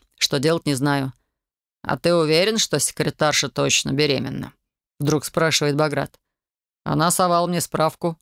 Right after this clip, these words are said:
хмыкаю в трубку. "Но пока не видно, маленький срок. Потом, само собой, отправлю ее на Д Н К-тест", сказал ей уже. "Справка. Я тебя умоляю". Баграт почему-то начинает смеяться в трубку.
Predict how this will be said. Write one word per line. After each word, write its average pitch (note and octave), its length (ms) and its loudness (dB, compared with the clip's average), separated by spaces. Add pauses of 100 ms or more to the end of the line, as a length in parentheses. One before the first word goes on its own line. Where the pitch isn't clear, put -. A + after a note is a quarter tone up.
хмыкаю D3 420 0
в - 80 -14
трубку. C3+ 420 -4 (320)
"Но D#3+ 140 0
пока F3 300 0
не E3+ 140 0
видно, D#3+ 240 2
маленький D#3 360 0
срок. - 400 -2 (340)
Потом, G3 320 0
само F3 300 2
собой, D#3 320 2
отправлю D#3 420 0
ее D3+ 200 2
на D3+ 140 0
Д D3+ 140 0
Н C#3+ 100 0
К-тест", - 540 -2 (140)
сказал D3 400 2
ей D3+ 140 2
уже. C#3+ 320 0 (760)
"Справка. D#3 1040 0
Я G3 360 4
тебя D#3+ 340 0
умоляю". A#2+ 560 -4 (520)
Баграт D#3 380 0
почему-то D3+ 480 0
начинает D3 420 0
смеяться D3+ 440 0
в - 60 -10
трубку. - 400 -6